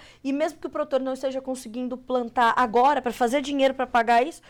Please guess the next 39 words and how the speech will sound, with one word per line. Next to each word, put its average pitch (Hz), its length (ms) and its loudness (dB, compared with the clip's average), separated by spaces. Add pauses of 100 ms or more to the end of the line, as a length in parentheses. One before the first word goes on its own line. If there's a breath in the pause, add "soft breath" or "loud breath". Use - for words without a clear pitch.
(120 soft breath)
porque - 140 -2
ele 269 120 2
não 269 100 -6
quer 285 160 -2
deixar 269 240 -6
de 240 80 -12
pagar, 240 380 2
é - 20 -12
preciso 247 360 -16
dizer, 220 400 0 (360 soft breath)
né, 247 140 0
doutor 240 300 -2
Torma? 214 280 -2
A 220 40 -4
gente 240 200 -10
tá 254 100 0
aqui 262 420 -8 (240 loud breath)
trazendo 254 400 0
orientação 233 560 -2
pra 208 180 -4
ele, 233 220 0
informação 220 520 -8
pra 220 140 -10
que 240 100 -4
ele 220 140 -2
possa 214 380 -2 (280 soft breath)
tá 233 140 -2
protegido 233 580 -2
pra 226 140 -10
tomar 220 260 -6
essas 214 220 -12
decisões. 208 500 -10 (240 soft breath)
Quero 262 200 2
muito 269 200 -6
lhe 269 80 0
agradecer 240 460 0
pela 226 220 -2
companhia 214 580 -6
hoje 220 400 0